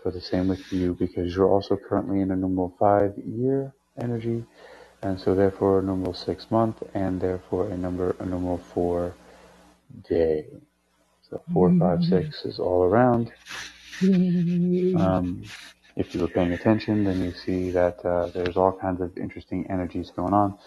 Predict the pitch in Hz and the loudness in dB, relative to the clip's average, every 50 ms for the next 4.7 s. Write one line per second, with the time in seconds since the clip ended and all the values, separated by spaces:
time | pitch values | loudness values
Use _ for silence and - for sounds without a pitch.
0 | - - - - - _ _ - - 90 87 82 - - 90 87 90 113 120 117 | -20 -20 -20 -20 -20 _ _ -8 -6 -6 -6 -2 0 0 0 4 4 4 4 4
1 | 113 101 113 110 107 - - - 95 92 104 101 98 101 101 98 - - 92 90 | 0 -2 -2 -2 -4 -6 -8 -8 -4 -2 0 0 2 0 0 -2 -2 -4 -6 -4
2 | 95 90 90 90 - - - 90 82 82 - 87 90 87 87 - 87 87 90 - | -2 -2 -4 -4 -6 -8 -8 -8 -8 -8 -8 -8 -8 -8 -8 -8 -8 -8 -6 -6
3 | - 87 87 85 85 - - 85 85 - - - - - 98 95 92 87 85 85 | -4 -4 -4 -4 -4 -4 -4 -6 -6 -6 -14 -20 -6 -2 0 2 2 2 0 -2
4 | 85 85 85 87 95 95 92 92 87 - - 92 90 | -2 -4 -2 0 2 2 2 2 0 -4 -6 -6 -6